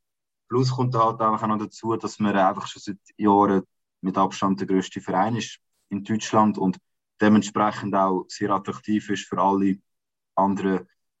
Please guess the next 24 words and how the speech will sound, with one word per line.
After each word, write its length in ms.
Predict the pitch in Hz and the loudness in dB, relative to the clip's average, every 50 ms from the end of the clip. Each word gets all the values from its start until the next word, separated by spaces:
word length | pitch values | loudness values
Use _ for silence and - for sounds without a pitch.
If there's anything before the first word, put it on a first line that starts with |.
| _ _ | _ _
Fußballer 680 | - - 117 117 120 - - 110 107 107 110 107 - - _ _ _ _ _ - | -2 0 0 0 0 0 0 2 2 2 0 0 -2 -6 _ _ _ _ _ -12
aus 180 | 101 98 - | -12 -10 -6
der 100 | - 95 | -4 0
Welt 320 | 90 90 101 110 113 - 107 | 0 0 0 -2 -4 -8 -8
und 220 | 101 95 95 95 | -8 -6 -6 -4
auch 180 | 92 95 98 95 | -2 -2 -2 -2
speziell 460 | - - 101 92 - - - 95 95 | -4 -4 -6 -6 -6 -4 -2 -2 -2
aus 160 | 92 - - | -2 -2 -4
Deutschland. 500 | - 110 104 - - 110 107 110 110 123 _ _ _ _ _ _ _ _ _ _ _ _ _ _ _ _ _ - - | -6 -6 -6 -4 -4 -2 -2 -2 -2 -6 _ _ _ _ _ _ _ _ _ _ _ _ _ _ _ _ _ -6 -4
Und 140 | 95 92 104 | -2 0 2
wenn 220 | 101 104 101 95 | 4 4 4 4
du 120 | 107 98 | 4 4
halt 220 | 95 101 101 101 - | 4 4 2 0 -2
das 140 | 98 - 101 | -6 -2 0
Angebot 480 | 98 104 - 113 98 104 101 95 - | 0 0 0 0 -2 -2 -2 -2 -4
von 220 | - - 120 113 - | -6 -4 -4 0 2
Bayern 440 | 107 101 104 107 107 107 107 104 101 104 | 2 2 2 2 0 -2 -2 -4 -4 -4
und 240 | 110 110 104 98 | -4 -4 -4 -4
von 240 | - - - 101 98 | -6 -8 -6 -6 -2
Dortmund 420 | 101 98 110 127 127 127 123 120 113 | 2 2 2 2 2 -2 -4 -4 -4
auf 80 | 107 | -4
dem 140 | - 107 - | -6 -8 -6
Tisch 260 | - 107 107 - - - | -2 -4 -4 -4 -4 -6
hast, 240 | 98 95 - - | -6 -6 -8 -12